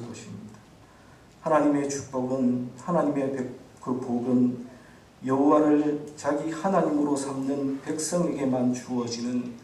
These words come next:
제한적이고 조건적인 이 복이라는 사실을 여러분 반드시 기억하시기를 바랍니다.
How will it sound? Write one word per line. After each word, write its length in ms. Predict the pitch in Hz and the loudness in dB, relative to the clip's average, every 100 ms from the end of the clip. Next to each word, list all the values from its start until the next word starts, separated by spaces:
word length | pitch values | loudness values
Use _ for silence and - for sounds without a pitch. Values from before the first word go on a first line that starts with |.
| - - - | -20 -20 -16
제한적이고 1040 | - 165 175 127 120 113 98 - 123 117 113 - - - - | -2 2 2 2 -2 -4 -6 -4 -4 -4 -8 -14 -20 -20 -16
조건적인 960 | - 143 - 143 127 127 127 127 127 123 - - | -4 -4 -2 -2 0 0 2 4 4 2 -6 -14
이 180 | - - | -14 -8
복이라는 500 | 135 - - 233 113 | -6 -2 0 0 0
사실을 580 | - - - 120 117 120 - - - - - - | -4 -6 -8 -8 -10 -10 -14 -20 -20 -20 -20 -10
여러분 360 | 123 123 123 117 | -8 -4 -4 -4
반드시 680 | 107 113 113 - 113 98 - | -6 -4 -4 -4 -4 -6 -6
기억하시기를 840 | 113 110 107 101 - 110 107 113 113 | -6 -6 -4 -6 -8 -8 -6 -6 -6
바랍니다. 520 | 107 110 90 90 | -6 -6 -6 -8